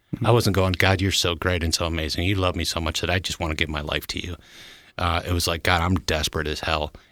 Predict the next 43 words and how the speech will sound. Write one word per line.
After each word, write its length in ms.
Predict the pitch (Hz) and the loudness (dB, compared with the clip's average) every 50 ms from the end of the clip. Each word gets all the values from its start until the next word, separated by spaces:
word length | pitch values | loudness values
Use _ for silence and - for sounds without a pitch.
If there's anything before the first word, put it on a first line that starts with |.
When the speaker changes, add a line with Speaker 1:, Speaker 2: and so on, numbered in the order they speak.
| _ | _
Speaker 2:
And 360 | - 92 87 80 78 78 76 - - - - - - - - | -2 0 0 0 0 -2 -4 -6 -12 -20 -20 -20 -16 -8 -4
right 220 | 82 85 82 85 | 0 0 2 4
now, 340 | 92 95 95 98 98 95 82 - - | 4 4 4 4 4 2 0 -4 -4
uh, 300 | - 92 90 85 82 78 - | 0 2 2 2 2 2 0
all 180 | - 82 85 85 | 0 0 0 2
I 80 | 85 | 2
see 200 | 85 - - 92 | 2 2 0 0
is 140 | 85 82 80 | 0 0 0
more 220 | - 82 85 76 73 | 0 0 0 0 0
hell 160 | 87 90 80 | 0 0 0
coming 240 | - - 80 82 80 | -2 -2 -4 -2 -2
down 140 | 82 80 78 | -4 -4 -4
the 80 | 78 | -4
path 320 | - - 82 73 69 - - - | -4 -2 -2 -4 -4 -6 -6 -6
line. 160 | - 76 76 - | -4 -4 -4 -4
Speaker 1:
Mm-hmm. 500 | - - 117 110 107 98 - - - 85 | -4 -2 -2 -2 -2 -2 -6 -8 -4 -2
Speaker 2:
Uh, 300 | 80 78 76 76 80 82 - | 0 2 2 0 0 -2 0
I 100 | - 80 | 0 0
don't 140 | 85 80 82 | 0 0 0
want 220 | 82 78 78 - | 0 -2 -2 -2
this. 260 | - 80 - - - - _ _ _ _ _ _ | -4 -4 -4 -4 -6 -8 _ _ _ _ _ _
If 180 | - 80 - - | -6 -4 -2 -2
you, 80 | 87 82 - - | -4 -4 -4 -6
if 100 | 82 78 | -6 -2
you 60 | 85 85 | 0 0
can 80 | 85 | 0
take 200 | - - 95 82 | 2 0 0 2
that 180 | - 95 95 92 | 2 2 2 4
away, 380 | 90 92 101 104 92 82 80 - - - - - | 2 2 4 4 2 2 0 -4 -10 -20 -18 -14
I'm 140 | - - 82 | -8 -4 -2
gonna 140 | 82 76 71 | 0 0 0
believe 340 | - 87 90 87 80 76 - | 0 0 0 0 -2 -2 -2
you're 120 | 76 76 | -4 -2
real." 340 | 71 76 80 - - - - - _ - - - - - - - _ _ _ _ _ _ _ _ _ - | 0 0 0 0 0 -4 -12 -16 _ -20 -20 -20 -20 -20 -20 -20 _ _ _ _ _ _ _ _ _ -4
And 140 | 87 85 87 | 0 2 6
then 300 | 107 117 120 113 101 87 | 6 6 8 6 6 4
I 100 | 90 87 | 4 4
knew 300 | 87 90 85 85 85 80 | 4 4 4 2 2 2
some 180 | - - 90 82 | 2 0 0 0
of 40 | 80 | 0
the 80 | 80 | 0
stories, 580 | - - 104 98 95 87 80 80 - - - - - - - | 2 4 4 4 4 4 2 0 0 0 -2 -2 -4 -6 -4
right, 280 | - 87 82 82 87 | 0 2 2 2 0